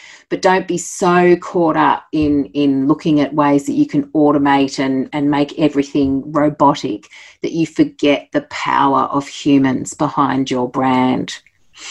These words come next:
And lastly, very important mindset is that marketing is affordable. You don't have to spend a lot of money to ensure results from your marketing. You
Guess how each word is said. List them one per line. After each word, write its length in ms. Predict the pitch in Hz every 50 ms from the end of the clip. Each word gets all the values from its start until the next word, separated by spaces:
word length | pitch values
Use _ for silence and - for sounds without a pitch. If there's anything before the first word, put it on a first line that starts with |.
| - - - - - - - - - - - - - _ _ _
And 320 | 262 262 262 262 269 262 262
lastly, 1000 | 277 285 311 339 359 427 415 - - - - 165 - - - - - 247 240 - - - _ _ _ _ _ _ _ _ _ _ _ _ _ _
very 600 | - 247 254 233 233 349 359 370 370 403 403 349 214
important 580 | 185 170 - - 175 151 131 - 156 151 139
mindset 720 | 156 151 139 135 131 131 135 - - 277 220 - 254 254 - 294 - 240
is 220 | 254 254 233 233
that 220 | 277 269 254 - -
marketing 1000 | 233 220 220 220 240 247 269 302 311 294 - 302 294 233 202 196 208 214 - - _ _ -
is 540 | 196 226 233 233 233 240 233 214 208 - - -
affordable. 1040 | 226 214 180 - - _ _ 208 208 226 233 240 240 247 240 196 180 147 104 78 - - - - - - - - - _ _
You 340 | 202 202 240 247 226 202 - _
don't 380 | - 233 214 226 240 254 240 226
have 260 | 196 202 196 202 -
to 80 | - 190
spend 340 | - - - 165 151 165
a 60 | 175 170
lot 180 | 165 165 160
of 140 | 165 151 -
money 460 | 160 156 151 147 147 - - - - -
to 140 | - 220 190
ensure 460 | 185 180 180 - - 180 175 175 165
results 480 | 160 175 165 156 165 160 165 156 - -
from 220 | - 175 165 165
your 120 | 165 160
marketing. 640 | 160 156 147 147 147 151 156 - 180 151 143 123 - -
You 360 | 170 185 196 208 185 170